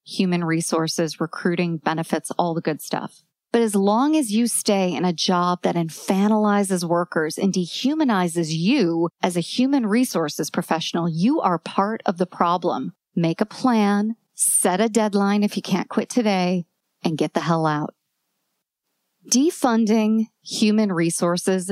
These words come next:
means that we refund the programs, the policies, the big ideas that can really turn it around and treat people of all shapes and sizes, all walks and backgrounds fairly and equitably.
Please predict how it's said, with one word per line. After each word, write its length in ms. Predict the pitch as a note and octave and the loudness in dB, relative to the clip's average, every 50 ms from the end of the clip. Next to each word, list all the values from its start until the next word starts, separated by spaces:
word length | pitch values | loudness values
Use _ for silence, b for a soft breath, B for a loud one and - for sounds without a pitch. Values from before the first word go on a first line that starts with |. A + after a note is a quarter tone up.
| - | -2
means 400 | - F3+ F3+ F3+ F3 F3 F3+ - | 0 2 2 2 2 2 0 0
that 180 | - F3+ D3 - | 0 -2 -2 0
we 160 | E3+ F#3 F3 | 0 0 0
refund 1080 | D3+ D3 D3+ D3+ F3 G#3 A#3 C4+ D4+ - - - - E3 D#3 D#3 D3+ D3+ D#3 D#3 D3 D#3 - _ _ _ | 0 -2 -2 0 2 2 4 4 2 0 0 -2 0 0 0 0 0 -2 -2 -4 -6 -6 -10 _ _ _
the 100 | - G3 | -4 -4
programs, 880 | - - - - - - G#3+ G#3 A3 G#3+ F3 F3+ D3+ D3+ C#3 D3 - - | -4 -4 -8 -4 0 2 2 2 2 2 0 0 0 0 -2 -2 -4 -4
the 80 | - | -4
policies, 800 | E3+ - - - - G#3 G#3 A3+ A3 G#3 - - D#3+ D3+ D3+ - | -6 -4 -4 -2 0 2 2 2 2 2 2 0 -2 -2 -2 -2
the 100 | - F#3 - _ | -4 -4 -2 _
big 200 | - A#3+ B3+ - | -2 0 2 2
ideas 720 | C4+ B3 B3 A#3 F#3+ G#3 G#3 A3 G#3 F#3+ E3+ E3 D#3 - - _ _ _ _ - | 2 2 2 2 2 2 2 4 4 4 2 0 -2 -4 -8 _ _ _ _ -6
that 120 | - - | -6 -4
can 180 | - - F#3+ F3+ | -2 0 0 2
really 240 | F3+ F#3+ F3 E3+ D#3+ | 2 2 2 0 0
turn 320 | - - - B3 B3+ C4+ | -2 -2 0 2 4 4
it 100 | C#4 C4 | 4 4
around 540 | B3 G3+ E3+ D#3+ D#3 D#3 D#3 D#3 D#3 D#3 - _ _ | 4 2 2 2 2 2 0 0 0 -2 -4 _ _
and 140 | - - E3+ | -4 -2 -2
treat 400 | E3 - - F3+ E3 D#3 D3 - _ _ _ _ _ | -2 -2 0 0 2 2 0 -2 _ _ _ _ _
people 540 | - - - A3+ G#3 - F3+ D#3 C#3+ C#3 - _ | -4 0 0 0 0 2 0 0 0 -2 -2 _
of 160 | - E3+ E3 - - _ _ _ - | -2 -4 -4 -4 -16 _ _ _ 0
all 320 | C4 C#4 D4 E4 E4+ E4+ | 2 4 4 4 2 2
shapes 340 | D4 - A3+ F#3 E3 - - | 2 2 2 0 0 0 -2
and 140 | E3+ E3 E3+ | -2 -2 0
sizes, 420 | - - - F3+ F#3 - - G3+ - - _ _ - | -2 -2 -2 -2 -4 -6 -6 -8 -8 -12 _ _ 2
all 320 | C#4+ D#4 E4 F4 E4+ C#4+ | 2 4 4 4 4 4
walks 340 | G#3+ G3 F3 E3 - - - | 2 2 0 0 -2 -4 -4
and 140 | F3 E3 D#3 | -2 0 0
backgrounds 640 | E3 D#3+ D#3+ - - F3 E3 D#3+ D#3+ E3 - - _ _ _ _ - - - | -2 -2 -2 -2 -2 -2 -2 -2 -2 -4 -6 -8 _ _ _ _ -20 -10 -4
fairly 560 | - G#3+ G3 F#3+ F#3+ F#3+ F#3+ F#3+ F#3+ F#3 E3+ _ _ | -2 0 2 2 2 2 2 2 0 0 -4 _ _
and 140 | - F#3 F3+ - | -2 -2 0 0
equitably. 640 | E3+ F3+ - F3 D#3+ F3+ D#3+ - D#3+ C#3+ C#3 D3+ | -2 -2 0 0 0 0 0 0 0 -2 -2 -4